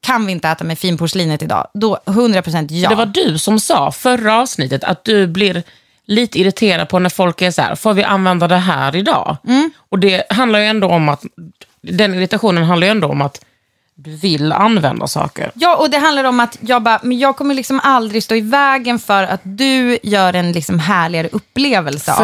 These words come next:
Speaker 1: den här
Speaker 2: Förutom
Speaker 1: kvällen."
Speaker 2: med de där glasen.
Speaker 1: Förutom
Speaker 2: Det skulle
Speaker 1: med
Speaker 2: vara
Speaker 1: de där, de rör
Speaker 2: jävligt
Speaker 1: du fucking inte.
Speaker 2: Ja, där
Speaker 1: Ehm,
Speaker 2: drar vi fucking glasen. Men
Speaker 1: nej,
Speaker 2: jag
Speaker 1: men
Speaker 2: ska
Speaker 1: alltså,
Speaker 2: säga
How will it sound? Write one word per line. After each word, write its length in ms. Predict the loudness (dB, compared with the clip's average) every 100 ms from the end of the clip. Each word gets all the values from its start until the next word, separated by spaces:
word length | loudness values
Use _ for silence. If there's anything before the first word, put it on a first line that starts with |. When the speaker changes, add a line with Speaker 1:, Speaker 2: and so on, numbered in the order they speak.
| 4
Speaker 1:
den 160 | 2
här 80 | 0
Speaker 2:
Förutom 140 | 0
Speaker 1:
kvällen." 260 | 0 0 -2 -6 -12 -12 -12 _ _
Speaker 2:
med 220 | -4 0
de 100 | 0
där 100 | 0
glasen. 580 | 0 -2 -2 -2 -4 -4 -14 _ _
Speaker 1:
Förutom 120 | -2
Speaker 2:
Det 60 | 0
skulle 160 | 2 2
Speaker 1:
med 260 | 2 0
Speaker 2:
vara 120 | -2 0
Speaker 1:
de 80 | 0
där, 20 |
de 200 | 2 2
rör 60 | 2
Speaker 2:
jävligt 360 | 0 -4 -2
Speaker 1:
du 60 | -4
fucking 340 | -4 -4 -4
inte. 240 | -4 -6 -10 _
Speaker 2:
Ja, 240 | -2 -2 -4 -16 -4
där 140 | -2
Speaker 1:
Ehm, 100 | 0
Speaker 2:
drar 120 | 0 -2
vi 100 | -4
fucking 320 | -6 -4 -6
glasen. 240 | -6 -6
Men 220 | -2 -2 -4 -14 -6
Speaker 1:
nej, 100 | -2
Speaker 2:
jag 100 | 0
Speaker 1:
men 20 | 0
Speaker 2:
ska 40 |
Speaker 1:
alltså, 160 | 0 0
Speaker 2:
säga 120 | -2